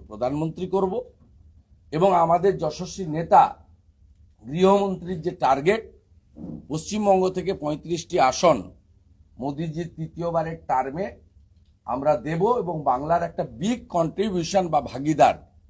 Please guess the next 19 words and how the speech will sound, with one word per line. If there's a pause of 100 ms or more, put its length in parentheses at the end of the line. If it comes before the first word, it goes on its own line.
(880)
মান্যবর (260)
যশস্বী
বিশ্বের
নেতার (760)
থার্ড
টার্মে (120)
থাকবে। (580)
সেই
কাজে (560)
আমরা (120)
আগে (100)
পিছে,
সামনে
পিছনে
না
তাকিয়ে (800)
একাগ্রতা
চিত্তে (760)
লক্ষ্যে